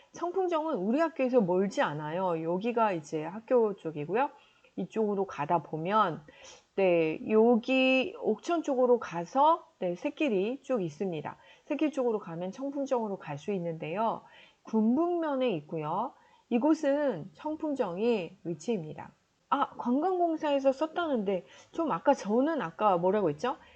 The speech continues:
인천에, 인천항에 숨어 있다가 일본으로 도망갔다고 했는데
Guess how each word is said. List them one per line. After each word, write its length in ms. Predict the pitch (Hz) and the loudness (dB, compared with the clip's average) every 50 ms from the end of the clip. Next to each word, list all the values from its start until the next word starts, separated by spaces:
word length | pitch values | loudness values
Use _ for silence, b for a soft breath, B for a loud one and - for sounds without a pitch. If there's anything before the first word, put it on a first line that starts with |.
| B B | B B
인천에, 640 | - 262 285 311 311 - 330 330 320 311 311 302 294 294 | 0 2 2 2 0 -2 -2 -2 -2 -2 -2 -2 -2 -2
인천항에 680 | 277 - - 247 269 277 330 339 320 311 294 285 277 277 | -2 0 2 2 2 2 0 -2 -2 0 0 0 0 0
숨어 300 | 269 - 330 349 359 349 | -2 -2 -4 -2 -2 -2
있다가 300 | 302 247 - 226 220 226 | -2 -2 0 0 0 2
일본으로 640 | 202 226 277 330 339 330 330 320 302 294 254 254 233 | 2 2 2 2 2 0 -2 -2 -2 0 0 0 0
도망갔다고 580 | - 214 220 247 254 262 247 240 - 214 208 | 0 0 0 2 2 2 2 0 0 0 0
했는데 440 | 190 185 185 185 185 214 269 320 - | 0 0 0 0 0 0 0 0 -2